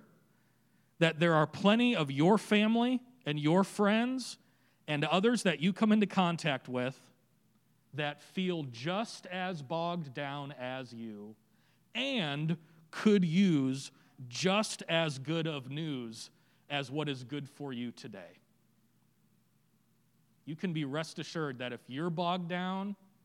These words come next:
a lot of other people are too. Maybe not everyone,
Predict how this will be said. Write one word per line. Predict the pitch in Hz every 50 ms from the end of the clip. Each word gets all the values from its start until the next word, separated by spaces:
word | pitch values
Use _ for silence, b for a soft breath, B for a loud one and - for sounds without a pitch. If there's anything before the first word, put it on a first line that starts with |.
| _ _ _ _ _ _ _ _ _ _ _ _ _ _ _ _ _ _ _ _ _ _ _ _ _ _ _ _ _ _ _
a | -
lot | 101 107 120 131 143
of | 147 131
other | 139 143 139 131
people | - - 139 123 - 127 120
are | 117 117
too. | - - 131 113 - _ -
Maybe | - 170 240 330
not | 311 285 262
everyone, | 233 208 175 160 143 123 113 107 143